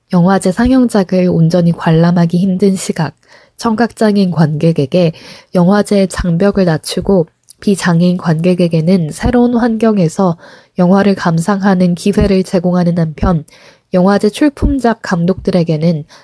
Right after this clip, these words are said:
베리어 프리 제작 교육 및 제작 기회를 제공하고자 하는 취지에서 이뤄졌습니다. 올해는 제이십사 회 전주 국제영화제가 사월에 개막하는 것을 고려해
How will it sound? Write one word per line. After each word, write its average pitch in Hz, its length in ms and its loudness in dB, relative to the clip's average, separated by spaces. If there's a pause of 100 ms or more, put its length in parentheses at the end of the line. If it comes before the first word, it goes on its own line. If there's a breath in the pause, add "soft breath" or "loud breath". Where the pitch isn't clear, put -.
(120 loud breath)
베리어 196 340 2
프리 202 240 0
제작 180 400 -2
교육 175 280 0
및 165 240 2 (120)
제작 170 400 -2
기회를 180 560 0
제공하고자 190 840 0
하는 185 320 0
취지에서 202 640 0 (320 loud breath)
이뤄졌습니다. 156 920 -4 (840 loud breath)
올해는 220 520 2
제이십사 202 760 -2
회 196 160 0
전주 180 440 -6
국제영화제가 175 1160 -4
사월에 247 420 2
개막하는 180 640 -2
것을 170 300 -2
고려해 165 600 0